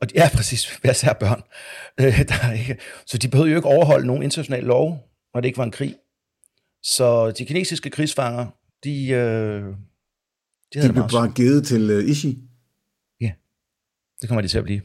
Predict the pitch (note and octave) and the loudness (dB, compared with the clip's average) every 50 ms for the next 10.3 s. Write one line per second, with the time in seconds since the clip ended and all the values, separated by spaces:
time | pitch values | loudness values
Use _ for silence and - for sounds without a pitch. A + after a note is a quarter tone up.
0 | _ _ - A2+ G#2+ A2 A2 C3+ C#3 C3+ - _ _ - A2+ A2+ G2 B2 A2+ B2+ | _ _ -4 -2 0 2 2 2 2 2 -2 _ _ -4 -2 0 0 0 0 0
1 | D3 D3 - - A#2+ A#2 B2+ C#3+ D#3+ F3 E3+ D3+ - - - A#2+ A#2+ A#2 - B2 | 0 -2 -2 -4 0 0 2 2 2 2 0 0 -2 -4 -4 -4 -4 -2 -2 0
2 | C3+ C#3 D3+ E3+ E3 D#3 C#3+ C#3+ - C3+ A#2+ A#2+ B2 B2 B2 - - - - - | 0 2 2 2 0 0 -2 -2 0 0 2 2 2 0 -2 -8 -14 -18 -10 -2
3 | - D#3+ E3 D#3 A#2+ F#2+ F#2 - - B2+ B2 A#2+ A2 G#2 G#2+ A2 G#2+ - - _ | 0 0 2 2 0 -2 -4 -4 -2 0 2 4 2 2 0 -2 -6 -8 -14 _
4 | _ _ - A2+ G#2+ G#2 G#2 G2+ G2 F#2+ F2+ F#2 F2+ F2 E2+ - _ _ _ _ | _ _ 0 0 2 2 2 0 0 -2 -2 -6 -6 -8 -10 -14 _ _ _ _
5 | _ _ - G#2+ G2+ G2+ E2 - - _ - G#2+ G#2 B2 A#2+ - - - - - | _ _ -4 -2 -2 -4 -4 -6 -12 _ -6 -2 0 2 2 0 -2 -4 -4 -2
6 | C3+ A#2 - - C3 D#3 D#3+ - E3 C#3+ C3+ B2+ A2+ G2+ G2+ A#2 C3 C3+ D3 C3 | -2 -2 0 2 2 2 4 4 4 4 4 4 2 2 2 2 2 2 2 2
7 | - G2 F#2 - - - D3 C#3+ C3 B2 A#2+ A#2+ - B2 A2 - - A2 G#2 - | 0 -2 -6 -6 -2 0 2 2 2 2 2 0 0 -2 -2 0 -2 -2 -2 -2
8 | - A2 A2+ A2+ A2 - - C#3 B2 B2+ B2 A#2+ A2 - - A#2 G#2+ - - C3+ | 0 0 0 0 0 0 0 2 2 2 2 2 0 -4 -4 -4 -4 -2 0 0
9 | A#2 G2+ E2+ - - - A#2+ A2+ A2+ A2+ G#2+ G#2 A2 G#2 G#2 G#2 F2 G#2+ G2 G#2 | 0 0 0 -6 -6 -2 -2 0 0 2 0 0 0 0 -2 -2 -2 -2 -2 0
10 | G2 A2 F#2 F2+ E2 | -2 -2 -2 -4 -8